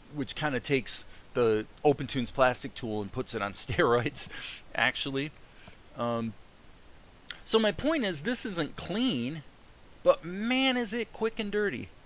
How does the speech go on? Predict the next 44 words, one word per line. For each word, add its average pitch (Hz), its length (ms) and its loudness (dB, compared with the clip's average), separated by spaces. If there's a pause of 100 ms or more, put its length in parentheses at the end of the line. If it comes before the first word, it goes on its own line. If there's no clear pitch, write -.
(240)
to, 131 160 -8 (120)
to, 139 120 -8
to, 123 240 -12 (220)
to 120 160 -6 (2500)
set - 300 -2
that 151 140 4
up 160 160 2
so - 160 -6
you 143 120 -8
can 127 300 -8 (220)
go 135 140 4
ahead 139 160 0
and 131 80 -4
animate 139 380 -4
it - 80 -8
later. 165 280 0
Now 117 180 2
I've 117 80 -2
got 120 180 2
my 117 160 0
individual 131 460 -4
layers. 104 540 -4 (540)
You - 80 -10
know, 107 100 -4
this 123 180 -6
is 127 100 -4
on 123 120 0
its 131 120 -8
own 120 160 -2
layer, 120 340 0
so 113 220 0
I 110 60 2
can 104 160 -6
export 107 440 -4
that 123 240 2
and 110 200 -8 (500)
bring 120 180 2
it 120 60 0
in 117 60 -2
OpenToonz, 117 520 -2
do 123 120 -4
the 120 140 -2
animation 117 400 -4
there. 233 260 0